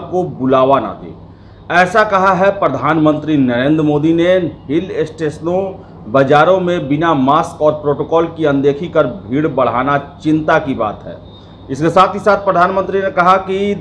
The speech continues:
देश के कुछ जिलों में बढ़ रहे मामले चिंताजनक, वायरस के प्रसार को तत्काल रोकने की जरूरत है। कोरोना संकट पर पूर्वोत्तर के आठ राज्यों के मुख्यमंत्रियों के साथ प्रधानमंत्री ने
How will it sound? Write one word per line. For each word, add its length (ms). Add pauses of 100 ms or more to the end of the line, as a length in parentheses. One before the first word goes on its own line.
(120)
देश 420
के 120
कुछ 240
जिलों 340
में 260
बढ़ 180
रहे 360
मामले 460
चिंताजनक, 760 (340)
वायरस 640
के 300
प्रसार 500 (120)
को 100 (100)
तत्काल 480 (100)
रोकने 380
की 120
जरूरत 520
है। 80 (720)
कोरोना 320
संकट 400
पर 80
पूर्वोत्तर 480
के 180 (120)
आठ 300
राज्यों 380
के 140
मुख्यमंत्रियों 600
के 120
साथ 560
प्रधानमंत्री 800
ने 140